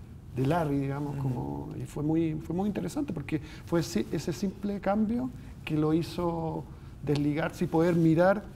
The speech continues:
Speaker 1: poder mirar la, el personaje desde fuera y no sentir que era él, que, que eso ya a un actor le es difícil a veces también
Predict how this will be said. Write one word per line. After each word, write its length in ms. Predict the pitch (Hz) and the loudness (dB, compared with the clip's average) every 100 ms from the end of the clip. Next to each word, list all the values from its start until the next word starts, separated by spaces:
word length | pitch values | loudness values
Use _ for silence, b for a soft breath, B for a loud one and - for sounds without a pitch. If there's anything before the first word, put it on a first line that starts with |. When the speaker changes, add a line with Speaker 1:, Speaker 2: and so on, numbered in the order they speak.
| B B B B - | B B B B 0
Speaker 1:
poder 160 | 147 156 | 4 4
mirar 460 | 165 160 175 180 | 4 4 4 2
la, 880 | 175 151 147 143 139 135 135 131 139 143 127 | 2 0 0 -2 -2 -2 -2 -4 -4 -6 -4
el 140 | 123 | -4
personaje 580 | 120 131 135 143 151 160 | -6 -6 -4 -4 0 0
desde 140 | 131 110 | 0 -2
fuera 300 | - 170 127 - B B B - | 0 0 -2 -10 B B B -2
y 60 | |
no 120 | 135 151 | 0 0
sentir 360 | 156 135 160 | -2 -2 -2
que 100 | 147 | -2
era 180 | 135 131 | -2 0
él, 140 | 147 107 - - - | -2 -4 -10 -14 -8
que, 340 | 143 123 135 | -4 -2 -2
que 80 | 127 | -2
eso 280 | 156 220 - | -2 0 -2
ya 200 | 120 131 123 - | -4 -6 -8 -6
a 140 | 127 | -4
un 100 | 131 | -2
actor 540 | 117 - - 143 160 165 B B B B | -4 -6 -2 2 2 -2 B B B B
le 140 | 135 | -2
es 80 | 147 | 0
difícil 480 | 131 - 208 - 139 | 0 0 -2 -2 -6
a 60 | 139 | -4
veces 180 | 131 | -4
también 440 | - 139 139 139 | -4 -4 -2 -4